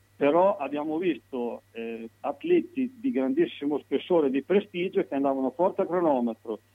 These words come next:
si difendevano molto bene in salita, in discesa non si facevano staccare, quindi ogni periodo ha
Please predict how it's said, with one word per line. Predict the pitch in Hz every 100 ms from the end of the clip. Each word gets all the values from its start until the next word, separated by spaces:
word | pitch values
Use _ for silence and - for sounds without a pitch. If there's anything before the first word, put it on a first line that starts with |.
| _ _
si | - 139
difendevano | 147 123 143 170 147 143
molto | 143 165 -
bene | 147 202 202
in |
salita, | - 190 196 135 - 120 107 - _ _ _
in | - 156
discesa | 170 - 185 156
non | 147 143
si | -
facevano | 127 147 202 196 202
staccare, | - 180 180 170
quindi | - 226 180 170
ogni | 220 233 196
periodo | - 175 185 190 190 202 214 226
ha | - 156 185 208